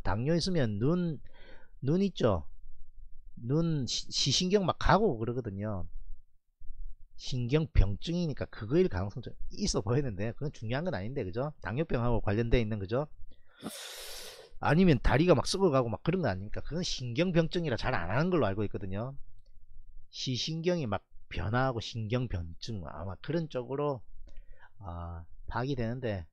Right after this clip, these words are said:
관심 있습니다. 어쨌든 시장에서 저거 오늘 거의 본 거거든요. 안 봐도 시장에서 반응을 한다니까요.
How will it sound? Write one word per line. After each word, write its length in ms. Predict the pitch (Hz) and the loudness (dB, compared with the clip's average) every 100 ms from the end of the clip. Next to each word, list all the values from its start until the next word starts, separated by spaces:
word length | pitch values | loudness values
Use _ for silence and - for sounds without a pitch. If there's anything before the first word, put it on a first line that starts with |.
| _ | _
관심 340 | 98 104 143 | -6 -4 -4
있습니다. 520 | 110 127 147 120 - - | -4 -4 -2 -2 -2 -6
어쨌든 320 | - - - - - - - - - - | -8 -4 -6 -6 -10 -10 -12 -14 -16 -8
시장에서 880 | - 123 151 208 180 113 127 113 - - - - - | -6 0 2 6 6 8 6 4 0 -6 -10 -12 4
저거 480 | - 196 226 190 95 - | 10 12 12 10 10 6
오늘 360 | 233 294 190 | 6 8 6
거의 380 | - 80 131 139 - | 4 4 6 4 6
본 180 | 156 220 | 6 8
거거든요. 720 | 180 104 101 101 131 110 80 - - - - - - - - - | 8 6 2 2 2 2 0 -6 -12 -12 -14 -14 -14 -14 -12 -2
안 240 | 120 139 | 0 6
봐도 220 | 220 233 | 6 8
시장에서 440 | - 170 226 247 - | 4 6 10 12 10
반응을 380 | - 127 185 254 | 6 2 4 4
한다니까요. 840 | 196 156 151 139 113 113 - 156 | 2 0 -2 -4 -4 -4 -6 -6